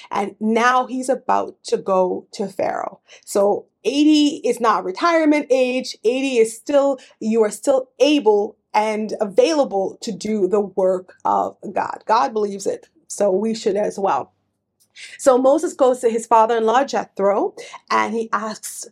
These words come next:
permission to leave and sharing what he is going to do. And the, and his father-in-law says, "Yes, go in peace." Now, one of the things we also, we also read is that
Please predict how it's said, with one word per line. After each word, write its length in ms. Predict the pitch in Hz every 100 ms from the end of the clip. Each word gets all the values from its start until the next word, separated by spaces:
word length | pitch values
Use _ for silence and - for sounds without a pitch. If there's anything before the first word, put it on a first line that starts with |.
| _ -
permission 440 | 233 208 - 208
to 100 | 208
leave 560 | 190 196 196 196 190 190 -
and 460 | 185 190 190 160
sharing 640 | - 196 190 190 185 143
what 140 | 196 190
he 160 | 208
is 140 | 190 185
going 240 | 185 185
to 80 | 185
do. 320 | 185 339 330 - - -
And 280 | 214 208 208
the, 120 | 208 _ -
and 220 | 214 196
his 160 | 208
father-in-law 520 | 202 202 196 190 190 196
says, 520 | - 196 190 190 -
"Yes, 380 | 202 185 180 - _
go 360 | - 196 185 180
in 360 | 185 185 185 190 -
peace." 460 | - 165 - - - _ _ _ _ _ _ _ _ _ - - - _ _ _ -
Now, 440 | 262 262 254 233
one 220 | 190 262
of 40 | 294
the 60 |
things 240 | 320 285 240
we 80 |
also, 580 | 202 240 247 269 233 226 -
we 300 | 190 202 220
also 300 | 226 226 233
read 340 | 214 302 294
is 160 | 214 147
that 440 | - - - -